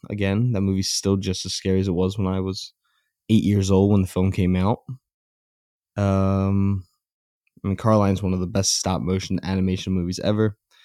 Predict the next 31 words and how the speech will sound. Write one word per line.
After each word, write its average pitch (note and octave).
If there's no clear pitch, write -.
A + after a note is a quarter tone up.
I F#2+
think G2+
Coraline F#2+
is G2
in G2
my F#2+
top G2
one G2
hundred G2+
movies G2
of F#2+
all F#2+
time. G2+
Maybe, D3
maybe A#2
just F#2+
outside F2
of F2
it, -
but E3+
it's -
up A3
there. G2
It, A2
I F2+
mean, A#2
it's, -
it's -
definitely A#2
my F#2
ho-, -